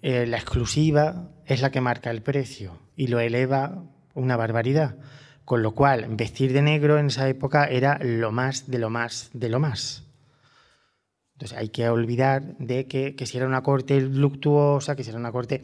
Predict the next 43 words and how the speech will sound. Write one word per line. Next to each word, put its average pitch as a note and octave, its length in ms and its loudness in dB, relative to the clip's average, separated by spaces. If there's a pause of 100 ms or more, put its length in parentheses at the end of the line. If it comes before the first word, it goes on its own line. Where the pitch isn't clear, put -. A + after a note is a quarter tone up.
(260)
Es C#3+ 120 4
verdad E3 180 6
que F3+ 60 4
el E3+ 80 2
propio D#3+ 200 2
Felipe D#3 280 2
segundo D3 320 2
sí C3+ 80 -6
era B2+ 80 -6
una A#2 100 -4
persona A#2 380 -4
muy A2+ 140 -2
sobria, B2+ 580 2
muy A#2+ 120 -2
seria, B2 460 -2
muy A#2+ 120 -2
recatada, A#2 600 0
tal A2+ 160 0
y A2 60 0
cual. A#2+ 260 2 (300)
Conforme A#2 400 -6
se A2 160 -6
va A#2 220 0
pasando B2+ 300 0
el B2 120 -2
tiempo, C3+ 340 2
se B2+ 80 0
va A#2 60 2
haciendo B2 260 0
mayor, A#2+ 380 2 (400)
él B2+ 80 0
se C3+ 140 0
va, C3 220 4
mm, - 260 -8 (320)
cada C3+ 180 4
vez C3+ 140 4
encerrando C#3 580 4
más C3+ 320 4
en C#3+ 80 2
el C3+ 100 4
Escorial, C3 580 2
etcétera, B2 360 -2
etcétera. G#2+ 440 -8